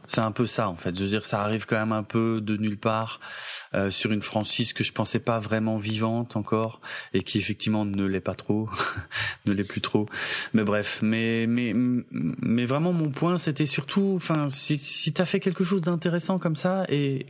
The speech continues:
pourquoi tu te foires sur la fin, quoi ? C'est, c'est, c'est vraiment dommage.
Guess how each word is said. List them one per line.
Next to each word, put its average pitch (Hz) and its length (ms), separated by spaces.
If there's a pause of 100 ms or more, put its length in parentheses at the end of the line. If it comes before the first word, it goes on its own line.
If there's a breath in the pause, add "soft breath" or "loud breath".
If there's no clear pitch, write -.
(140)
pourquoi 208 240
tu - 140
te - 80
foires - 280
sur 156 180
la 160 80
fin, - 240
quoi ? 147 240 (1080 loud breath)
C'est, 120 500
c'est, 113 260
c'est 110 160
vraiment 117 200
dommage. - 320